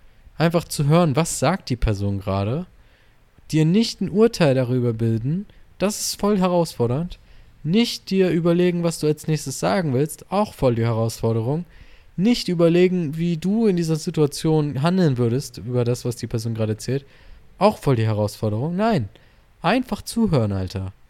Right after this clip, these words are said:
So dieser Moment, den du mit dieser Person hast, den gibt's nur ein einziges Mal, und zwar jetzt gerade. Der wird nie wieder zurückkommen. Egal, wie oft du mit dieser Person redest,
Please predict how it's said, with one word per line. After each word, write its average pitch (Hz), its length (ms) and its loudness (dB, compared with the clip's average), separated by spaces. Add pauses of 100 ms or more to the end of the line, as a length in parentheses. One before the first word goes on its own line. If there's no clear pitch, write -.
(560)
So - 160 -4
dieser 151 240 2
Moment, 180 400 4
den 139 140 2
du 127 60 0
mit 131 160 0
dieser 135 200 0
Person 139 340 0
hast, 170 260 -2
den 131 120 2
gibt's 190 280 -2
nur 151 100 0
ein 220 180 2
einziges 190 460 -2
Mal, 175 260 0
und 120 120 -2
zwar 131 140 0
jetzt 170 340 -2
gerade. 127 360 -2
Der 113 140 0
wird 139 180 -2
nie 196 200 2
wieder 175 180 4
zurückkommen. 110 600 -4 (360)
Egal, 165 360 2
wie 180 100 0
oft - 260 0
du 170 60 2
mit 160 120 0
dieser 151 200 -2
Person 131 320 -2
redest, 170 500 0